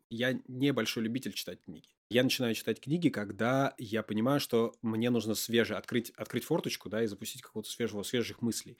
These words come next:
Тогда я выбираю персоналию, мысли которой мне интересно послушать. И если мне там первые двадцать-тридцать страниц не кажется, я понял, что я ошибся, не совпа-, и е-, его задача и моя задача сейчас не совпадает, то как бы просто от-, откладываешь эту книгу, не, не тратишь время на неё.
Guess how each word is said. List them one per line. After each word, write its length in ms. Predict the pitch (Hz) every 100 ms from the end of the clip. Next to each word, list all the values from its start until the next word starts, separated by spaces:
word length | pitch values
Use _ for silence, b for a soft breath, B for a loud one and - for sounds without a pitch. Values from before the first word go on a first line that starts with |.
| _
Тогда 320 | 117 113 156
я 80 | 139
выбираю 720 | 113 110 117 131 131 113 107 _
персоналию, 920 | 131 - 127 123 117 98 92 87 87 _
мысли 280 | 123 123 -
которой 280 | 107 107 151
мне 120 | 123 104
интересно 340 | - 113 110
послушать. 540 | 98 - 98 - - _ _ _
И 100 | 117
если 320 | 123 123 127
мне 220 | 117 120
там 140 | 101 95
первые 640 | 123 113 101 101 98 95
двадцать-тридцать 720 | 95 104 110 - 101 110 -
страниц 500 | - 107 107 101 - -
не 480 | 120 110 107 101 95 - _ _
кажется, 1000 | 127 156 143 - 104 101 98 95 95 - -
я 140 | 117 113
понял, 180 | 117 101
что 140 | 104
я 40 |
ошибся, 420 | 98 156 - 87 98 _ _
не 160 | 110 110
совпа-, 360 | 107 - - -
и 80 | 143
е-, 240 | 117 120 113 127
его 240 | 123 147
задача 360 | 123 113 - 104
и 40 |
моя 120 | 123
задача 240 | 131 107 101
сейчас 180 | 107 -
не 100 | 113
совпадает, 520 | - - 98 90 92
то 140 | - 107
как 180 | 107 107
бы 100 | 104
просто 400 | 107 - 101 98
от-, 160 | -
откладываешь 440 | 104 117 107 104 -
эту 100 | -
книгу, 240 | 127 120
не, 200 | 98 98
не 160 | 101 107
тратишь 300 | - - -
время 180 | 92
на 40 |
неё. 60 | -